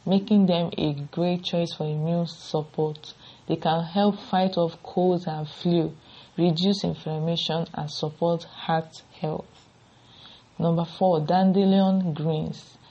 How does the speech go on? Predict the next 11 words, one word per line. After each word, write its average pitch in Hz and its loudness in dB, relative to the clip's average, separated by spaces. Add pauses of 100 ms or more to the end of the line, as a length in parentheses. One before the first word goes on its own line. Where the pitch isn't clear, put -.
(120)
Don't 277 0
overlook 170 2
these 170 0
humble 165 0
greens. 151 -6 (440)
Dandelion 226 4
greens 180 2
are 156 -4
packed 190 0
with 151 -2
vitamins 156 -4